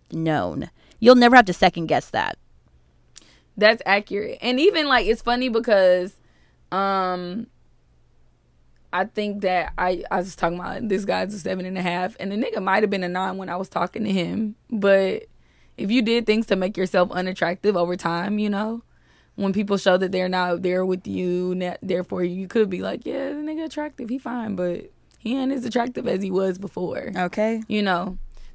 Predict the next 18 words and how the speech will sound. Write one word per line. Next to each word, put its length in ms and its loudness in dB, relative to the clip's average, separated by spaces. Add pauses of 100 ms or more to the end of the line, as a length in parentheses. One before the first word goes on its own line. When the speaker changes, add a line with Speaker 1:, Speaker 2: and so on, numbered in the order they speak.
Speaker 2:
those 200 6
are 100 2
things 300 -2
that 340 2
I 140 2
look 280 -4
at 180 -4
too. 180 -2
Like 240 0
you 60 -4
said, 340 2
paying 300 -2
attention 320 -8
to 100 -6
all 80 -4
those 180 -10
other 280 -10
factors. 580 -14